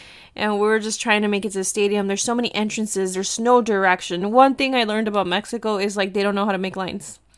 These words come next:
Like, I, they're very unorganized, very unorganized in the stadium. Like, it was insane. Like, we couldn't even find the way to get in. So finally, like, we asked some officers, like, "Hey, like, where can we get in th-, th-, for these seats?"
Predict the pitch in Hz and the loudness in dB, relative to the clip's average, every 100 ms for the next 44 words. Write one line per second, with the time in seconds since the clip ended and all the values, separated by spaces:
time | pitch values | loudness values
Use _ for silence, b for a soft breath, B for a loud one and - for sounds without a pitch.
0 | b b b b b 220 202 190 165 _ | b b b b b 0 2 2 -2 _
1 | _ - 175 196 208 208 202 202 190 - | _ 0 4 6 8 6 4 2 -4 -8
2 | - 196 - 202 220 226 247 220 208 208 | -10 -8 -6 -2 2 4 4 2 0 0
3 | 175 104 - 196 214 233 240 226 226 220 | -4 -6 -8 -2 2 2 2 0 0 -2
4 | 214 208 196 202 196 196 196 196 175 - | -2 -4 -4 -2 0 0 0 -2 -6 -4
5 | 202 190 202 202 - 185 175 170 185 247 | -2 -2 -4 -4 -4 -4 -2 -2 -2 -2
6 | 233 233 226 220 202 196 202 202 185 190 | -2 -2 -4 -2 -2 0 0 -2 -2 -2
7 | 185 175 170 175 214 240 240 240 - b | -2 -2 -4 -2 0 0 -2 -6 -12 b
8 | b b b b b b b - 214 240 | b b b b b b b -10 0 4
9 | 247 247 240 233 202 180 - 190 185 - | 4 4 2 2 2 0 -2 -4 -2 -2
10 | 190 - 175 175 247 254 240 - 233 220 | -2 -4 -6 -4 -2 -2 -4 -4 -2 -4
11 | - 214 254 180 175 180 180 190 208 220 | -6 -4 -2 -2 -2 -6 -6 -2 0 0
12 | 214 226 202 190 185 185 - - - 196 | -2 -6 -4 -4 -4 -4 -8 -18 -20 -8
13 | 208 185 180 - 320 202 - | -4 -2 -2 0 0 0 -6